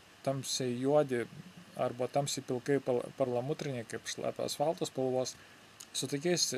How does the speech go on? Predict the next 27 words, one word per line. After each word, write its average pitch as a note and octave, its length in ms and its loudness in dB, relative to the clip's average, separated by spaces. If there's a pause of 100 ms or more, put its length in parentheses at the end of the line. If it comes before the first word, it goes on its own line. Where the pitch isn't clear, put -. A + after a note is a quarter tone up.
faktiškai - 500 -4 (320)
nieko C#3 260 0
nereikia B2+ 380 -2
daryt, C3 320 -2
pa-, A#2+ 320 2
tiesiog - 320 -4
pralaukti, B2 480 0
kad - 140 -6 (220)
praeitų B2 360 0
jie, F3 140 0 (160)
bet C3 180 -4 (120)
geriau D3+ 220 4
su - 140 -2
savim C3+ 220 2
turėti B2 420 -2 (460)
varinį C3+ 280 4
spiralį B2 360 2
pasidarius, B2+ 440 0
kad - 140 -8 (160)
pro B2 380 4 (260)
juos B2+ 400 2 (100)
veikiantis B2+ 460 0
harbas C#3 320 6
neturėtų B2 420 -2
jums A#2+ 400 -2
didelės A#2+ 480 0
įtakos. C3 440 -2